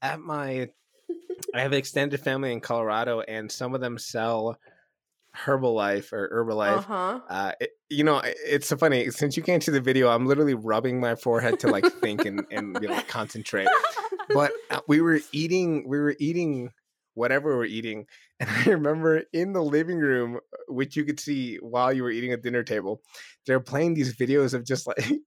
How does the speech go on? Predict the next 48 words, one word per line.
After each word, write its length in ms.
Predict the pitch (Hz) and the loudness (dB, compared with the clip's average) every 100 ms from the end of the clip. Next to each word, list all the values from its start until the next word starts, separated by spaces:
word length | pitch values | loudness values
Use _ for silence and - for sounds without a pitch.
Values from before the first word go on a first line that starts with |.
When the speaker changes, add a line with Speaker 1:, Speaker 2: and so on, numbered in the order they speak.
| _ | _
Speaker 1:
<laughs> 260 | - _ - | -20 _ -10
cows 440 | 135 135 156 160 | 0 4 4 2
and 140 | 147 127 | 0 2
pigs 280 | 139 135 | 0 0
getting, 240 | 127 120 120 | -2 -2 -2
like, 220 | 98 - | -2 -8
Speaker 2:
<laughs> 0 | |
Speaker 1:
slaughtered 840 | - - 117 113 123 139 143 139 135 - _ | -8 -6 -4 0 0 0 0 -2 -8 -20 _
and, 140 | 131 131 | -4 -4
like, 160 | 104 - | -6 -12
bleeding 460 | - 98 143 147 135 | -10 -4 0 0 0
out 320 | 113 127 135 | -2 -2 0
and 100 | 131 | -2
stuff. 300 | - 147 151 - - - - | -2 0 0 -4 -20 -14 -6
And 120 | 135 | 0
so 100 | 151 | 0
as 220 | 127 151 | 2 2
I'm 120 | 175 | 4
over 140 | 160 160 | 4 4
here 160 | 160 | 2
trying 300 | 147 - 143 | 2 -2 0
to 60 | 156 | 0
enjoy 260 | 131 139 | 0 -2
my 160 | 139 123 | 0 -2
food, 320 | - 135 135 | -2 -2 -2
he 120 | 120 | -4
is 140 | 113 101 | -6 -6
like, 220 | 101 92 _ _ _ _ - - - - | -8 -8 _ _ _ _ -8 -8 -8 -10
"Yeah, 300 | 107 131 101 | -2 0 -2
so, 240 | - 101 | -6 -8
like, 280 | 95 95 95 - - _ _ - | -6 -8 -10 -20 -20 _ _ -12
if 180 | - | -4
you 60 | 131 | -2
have 180 | 127 123 | 0 0
Herbalife, 540 | 117 117 147 104 101 | 0 2 0 -2 -6
you 60 | 113 | -10
don't 200 | 104 101 | -8 -10
kill 180 | - 117 | -4 -4
these 200 | 110 101 | -4 -12
animals." 480 | 101 120 - - - - - - | -10 -10 -10 -14 -14 -20 -20 -4
And 100 | 135 | 0
I'm 120 | 165 | 4
like, 200 | 151 127 - | 4 2 -2
"Yo, 200 | 190 226 | 0 0
steak 360 | - - 233 | 0 0 0
is 140 | 349 330 | 0 0
good 140 | 349 | 0
as 180 | 370 - | 0 -2